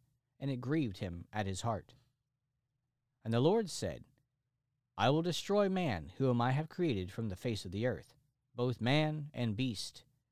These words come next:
and the creeping thing, and the fowls of the air, for it repenteth me that I have made them." But Noah found grace in the eyes of the Lord. These are the generations of Noah. Noah was a just man,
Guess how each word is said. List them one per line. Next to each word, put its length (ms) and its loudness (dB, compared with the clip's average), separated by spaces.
and 160 2
the 60 0
creeping 440 -2
thing, 320 -2
and 120 0
the 40 0
fowls 400 2
of 80 -4
the 200 0
air, 220 -4
for 160 4
it 60 -4
repenteth 460 -2
me 300 -2
that 100 0
I 80 6
have 180 2
made 280 0
them." 260 -10
But 100 0
Noah 320 2
found 300 0
grace 360 0
in 100 -4
the 120 0
eyes 260 0
of 60 -14
the 80 -4
Lord. 380 -4
These 420 2
are 60 -2
the 80 2
generations 680 -2
of 120 -4
Noah. 380 0
Noah 340 6
was 160 0
a 80 -2
just 360 -2
man, 380 -2